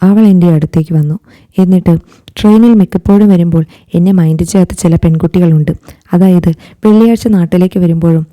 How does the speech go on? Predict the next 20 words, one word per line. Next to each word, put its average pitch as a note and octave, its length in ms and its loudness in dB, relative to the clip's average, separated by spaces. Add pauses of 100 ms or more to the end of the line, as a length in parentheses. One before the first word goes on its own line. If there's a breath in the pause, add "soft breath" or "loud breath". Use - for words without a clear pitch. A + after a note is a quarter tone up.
കാണും, D#3+ 340 -2 (200 soft breath)
തിങ്കളാഴ്ച G#3 500 0
പോകുമ്പോഴും E3 560 -2
കാണും. D#3 320 -4 (300 soft breath)
പക്ഷേ F#3 300 -4
പരിചയമൊന്നും F3+ 720 0 (120)
ആരുമായുമില്ല. E3 720 0 (460 loud breath)
ഇന്നിപ്പോൾ F3+ 360 0
അർപ്പിത F3 340 0 (420 loud breath)
എൻ്റെ A3 220 4
അടുത്തിരിക്കുമ്പോൾ E3+ 720 -2 (320 loud breath)
അവരൊക്കെ E3 460 0
എന്നെ F3+ 180 2
നോക്കിച്ചിരിക്കുന്നത് F3+ 720 0
ഞാൻ F3 180 0
കണ്ടപ്പോൾ E3 460 -2 (340 loud breath)
മനസ്സിലൊരു F3+ 520 0
സന്തോഷം. D#3+ 500 -2 (440 loud breath)
ഇന്നേ A3 280 2
വരെ F#3+ 240 2